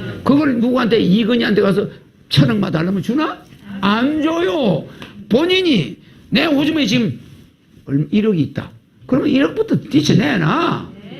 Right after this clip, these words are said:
내 집을 팔아. 내놔. 전세방에 가서 앉아가지고 시작하면 되는 거고, 집이 없으면 없는 대로 내가 가진 것을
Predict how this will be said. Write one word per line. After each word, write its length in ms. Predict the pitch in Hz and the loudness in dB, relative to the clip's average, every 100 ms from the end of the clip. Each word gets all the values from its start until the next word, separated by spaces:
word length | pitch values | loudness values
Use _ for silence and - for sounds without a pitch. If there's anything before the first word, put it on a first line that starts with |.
| - - - - | -18 -20 -14 -2
내 180 | 165 | 0
집을 360 | 196 262 247 - | 2 0 0 -2
팔아. 480 | - 269 311 - - - - - - | -2 -2 0 -2 -6 -16 -20 -14 -2
내놔. 760 | 226 285 156 160 254 135 90 - _ _ - - - - | 0 0 0 -2 -4 -4 -10 -20 _ _ -20 -20 -20 -16
전세방에 600 | - 233 226 - 180 151 - | -4 0 0 0 0 -2 0
가서 260 | 156 196 - | 2 2 2
앉아가지고 720 | 214 202 143 226 233 - - - | 0 0 0 0 0 -2 -8 -4
시작하면 500 | 269 277 - - 508 | 0 0 0 -4 0
되는 240 | 453 180 | 2 4
거고, 400 | 147 143 123 147 - - | 4 2 2 -6 -12 -12
집이 240 | - 302 294 | 2 4 4
없으면 360 | 202 196 262 | 4 4 2
없는 300 | 247 262 285 | 2 0 2
대로 200 | 277 165 - - | 2 2 0 -4
내가 280 | 226 277 311 | 0 2 2
가진 300 | 247 262 254 | 0 2 2
것을 260 | 240 277 | 0 -2